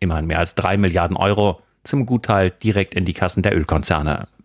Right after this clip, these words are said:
Der Preis für einen Liter Benzin an den Tankstellen hat sich jedenfalls kaum verringert. Statt den Steuerrabatt nun schleunigst wieder zu kassieren, will Klimaschutzminister Robert Habeck nun das Kartellrecht verschärfen, um augenscheinliche Preisabsprachen leichter zu sanktionieren,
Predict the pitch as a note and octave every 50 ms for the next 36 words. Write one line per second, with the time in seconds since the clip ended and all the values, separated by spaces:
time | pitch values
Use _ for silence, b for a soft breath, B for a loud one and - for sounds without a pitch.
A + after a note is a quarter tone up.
0 | _ - - - - - - - E2+ F#2 G#2+ A2 - - F#2+ - F2 F2+ E2+ E2
1 | F2 - F2+ F2 F2 E2+ - - G#2 G#2 G#2 F#2 F2 F#2 E2+ - F#2+ G#2 G2+ -
2 | - G#2+ F#2+ F#2+ F2+ - G2 F2 - F2 E2 F2 F2 - F#2+ F#2 - - - -
3 | F#2+ F2+ F2+ - - G2 F#2+ F#2 F2+ F2 F2 - - - - - - - _ _
4 | _ _ _ _ b b b b b b b b - - - E2+ - - E2 E2
5 | - - E2+ F2 F#2+ G2 F#2+ F#2 E2 F2+ E2+ - F#2+ F2+ F2 - - - F#2+ F#2
6 | F#2+ G2 F#2 - - G2 F2+ F2+ E2+ - - F2 - F2+ - - - G2+ A2+ B2
7 | B2 G#2+ b b b b b b b B2 C3 - - C#3 C#3 C3 A#2+ - C3+ -
8 | - B2 A#2 A2+ - A#2 A2 G#2+ G#2 A2 G#2 - - F2+ F2+ G2 A#2 A#2+ - C3
9 | B2 A#2 A2+ G#2+ - - A2 G2+ - C3 C3 A2+ F#2+ F2+ - - G2+ G2 - -
10 | G2+ G2 F#2+ - A2 G#2 F#2 - b b b b b - B2 A#2+ G2 G#2 A2+ A#2+
11 | B2 - - A#2+ A2+ A2 A2 - A2 - - - G#2 G2+ - - - - - -
12 | G#2 G2 F#2 - G#2 G2 F#2 F#2 - F#2+ F#2 - F#2+ F#2 F2+ E2+ F2 - - G2+
13 | G2 G#2 G2+ G#2 G#2 G#2+ G#2+ G2+ F2